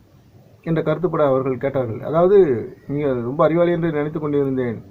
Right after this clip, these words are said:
என்று சொல்லிட்டு சொன்னார்கள், "ஆ, நஸ்ரானிகளும் யூதர்களும் உலகிலே கல்வியை கற்றுக்கொண்டுதான், கற்றுக்கொண்டுதான் இருக்கிறார்கள், கற்றுக் கொடுத்து கொண்டுதான் இருக்கிறார்கள்,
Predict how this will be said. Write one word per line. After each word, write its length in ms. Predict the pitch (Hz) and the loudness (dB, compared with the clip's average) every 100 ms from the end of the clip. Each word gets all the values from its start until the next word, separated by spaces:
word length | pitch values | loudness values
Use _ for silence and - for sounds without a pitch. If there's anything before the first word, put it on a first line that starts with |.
| - - - _ | -20 -20 -20 _
என்று 160 | 127 131 | -10 -6
சொல்லிட்டு 320 | 147 147 147 | -4 -4 -4
சொன்னார்கள், 580 | 127 143 147 190 156 107 - - - - - - - _ - - - - | -6 -4 0 2 2 0 -10 -20 -20 -20 -20 -20 -20 _ -20 -20 -20 -10
"ஆ, 400 | 160 160 131 110 117 - - - | -4 -2 -2 -4 -8 -14 -20 -10
நஸ்ரானிகளும் 760 | 139 151 185 190 190 202 160 123 | -8 0 2 4 4 2 0 0
யூதர்களும் 720 | 160 185 180 190 170 107 - - - - - - - - - - - - - - | 4 6 6 6 4 -2 -12 -20 -20 -20 -20 -20 -20 -20 -20 -20 -20 -20 -20 -20
உலகிலே 560 | - 139 180 190 175 120 | -4 2 4 6 4 4
கல்வியை 360 | 156 185 180 | 2 6 6
கற்றுக்கொண்டுதான், 680 | 160 147 185 180 175 175 160 | 4 0 2 2 4 4 2
கற்றுக்கொண்டுதான் 720 | 147 160 180 175 170 170 170 | -2 -4 -2 0 0 0 0
இருக்கிறார்கள், 520 | 160 151 160 156 196 | 0 -2 0 2 2
கற்றுக் 280 | 170 165 190 | 2 0 2
கொடுத்து 300 | 180 175 180 | 2 0 -2
கொண்டுதான் 560 | 175 170 170 156 170 175 | -2 -2 -2 0 0 0
இருக்கிறார்கள், 720 | 156 151 143 139 170 202 | -4 -2 0 0 2 0